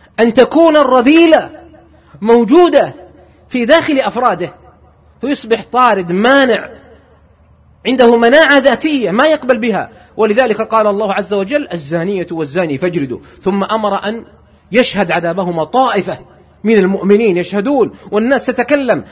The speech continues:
"هذا كذا، هذا فعل، هذا"، فيبدأ المجتمع كله يخاف أن يكون كحال ذاك الذي وقع في الرذيلة. قد تكون لما، لما العقوبة بالشيء المشتهر المنتشر بين الناس؟ هذا أمر قاسي، هذا أمر مؤلم.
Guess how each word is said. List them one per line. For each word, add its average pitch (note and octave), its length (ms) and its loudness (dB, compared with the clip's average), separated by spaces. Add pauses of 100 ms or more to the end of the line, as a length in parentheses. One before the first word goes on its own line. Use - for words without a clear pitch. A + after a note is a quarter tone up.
(120)
"هذا C4 200 4
كذا، C4 280 2
هذا B3+ 260 2
فعل، C4 320 0
هذا"، B3+ 300 2 (240)
فيبدأ G#3 400 -2
المجتمع A3+ 480 -4
كله D#4+ 500 2
يخاف A#3+ 460 2 (220)
أن A3+ 60 -4
يكون A#3+ 380 0
كحال B3 480 0
ذاك C4 220 -2
الذي G#3+ 280 -2
وقع F#3+ 380 -4
في F#3+ 240 -14 (300)
الرذيلة. G3 360 0
قد D#4 160 -6
تكون D#4 380 -4
لما، C#4+ 600 0 (520)
لما E4+ 220 2
العقوبة C#4+ 840 0
بالشيء C4 680 -4
المشتهر D4 600 2
المنتشر D4+ 560 2
بين C#4 200 2
الناس؟ C#4+ 380 2
هذا C4 160 2
أمر D4 180 2
قاسي، C#4 600 0 (840)
هذا C#4 220 2
أمر D#4+ 260 4
مؤلم. D4 720 2